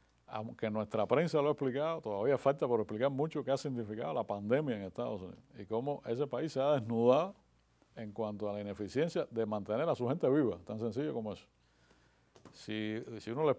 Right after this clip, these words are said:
le explica al público cubano, en Estados Unidos no hay un protocolo, y de eso ya Agustín se, se refirió, el doctor Laje, no hay un protocolo para, para enfrentarse a, a esa pandemia.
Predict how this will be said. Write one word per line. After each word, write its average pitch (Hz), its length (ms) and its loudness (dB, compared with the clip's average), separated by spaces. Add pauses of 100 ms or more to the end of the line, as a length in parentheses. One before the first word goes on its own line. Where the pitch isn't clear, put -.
(160)
le 117 100 -2
explica 160 260 0
al 120 80 4
público 151 320 0
cubano, 120 300 0
en 101 60 -6
Estados 127 360 0
Unidos 143 180 -4
no 131 60 -2
hay 139 80 0
un 143 140 -4
protocolo, 117 640 4
y 95 40 -4
de 98 140 0
eso 117 300 -4
ya 107 180 0
Agustín 120 440 -2
se, 101 420 -4
se 104 160 -8
refirió, 107 480 -2 (680)
el 110 80 -14
doctor 101 280 0
Laje, 123 300 2 (580)
no 101 100 -6
hay 123 60 0
un 160 60 -4
protocolo 151 520 0
para, 110 280 -6
para 107 220 -8
enfrentarse 104 760 -4
a, 104 540 -12
a 107 60 -6
esa 101 420 -6
pandemia. 98 340 -14